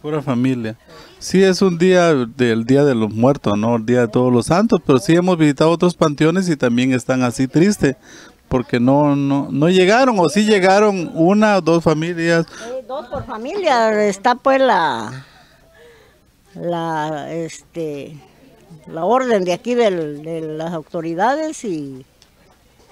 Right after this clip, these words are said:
Speaker 2: y nosotros pues no somos muchos ahí en la casa, pues aquí estamos los que vivimos ahí. Y a mis sobrinas que vienen también, allá son familias que ya viven aparte, pues, cada una en su casa.
Speaker 1: Bueno,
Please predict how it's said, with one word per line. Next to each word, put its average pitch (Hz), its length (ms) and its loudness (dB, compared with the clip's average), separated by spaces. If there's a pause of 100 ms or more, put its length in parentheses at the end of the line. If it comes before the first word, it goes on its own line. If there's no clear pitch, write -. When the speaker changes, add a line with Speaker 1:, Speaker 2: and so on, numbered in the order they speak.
(400)
Speaker 2:
y 320 80 -10
nosotros 349 540 -4
pues 277 120 2
no 294 140 0
somos 277 260 0
muchos 277 380 -2
ahí 254 160 0
en 339 60 -2
la - 120 -2
casa, 381 300 -4
pues 202 260 -10 (400)
aquí 165 220 -10
estamos 208 420 -4
los 170 200 -8
que 143 260 -16 (220)
vivimos 190 340 -2
ahí. 185 180 -10 (1000)
Y 196 100 -4
a 196 40 0
mis 208 200 -4
sobrinas 214 460 -4
que 196 120 -8
vienen 202 340 -4
también, 269 800 -8
allá 208 300 -6
son 254 240 -8
familias 226 840 -4
que 175 140 -8
ya 190 120 0
viven 208 360 -2
aparte, 185 420 -10
pues, 196 160 -20
cada 180 260 -8
una 175 220 -12
en 151 60 -14
su - 120 -20
casa. 180 280 -14 (1200)
Speaker 1:
Bueno, 120 240 -20